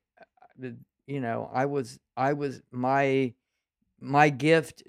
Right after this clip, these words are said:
to the music community was my playing drums. And I really never felt like, you know, "Oh, these guys have been writing for years and they were really good and they'd had,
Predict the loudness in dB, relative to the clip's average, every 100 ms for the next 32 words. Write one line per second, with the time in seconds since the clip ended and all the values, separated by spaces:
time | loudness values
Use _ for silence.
0 | -8 -6 -4 -4 -4 -6 -8 -8 -6 -6
1 | -8 -8 -14 -14 -8 -6 -6 -10 -10 -6
2 | -4 -4 -6 -10 -8 -6 -4 -2 -2 -2
3 | -4 -4 -8 -2 -2 -2 -6 -8 -12 _
4 | _ _ _ -6 -4 -2 -2 -2 -2 -2
5 | -6 -6 -2 -2 -4 -8 -12 -8 -4 -2
6 | -2 -4 -8 -18 -12 -10 -10 -12 -14 -10
7 | -8 -6 -6 -2 -2 -2 -2 -2 0 0
8 | -2 -6 -8 _ _ _ _ -6 -6 -6
9 | -6 -6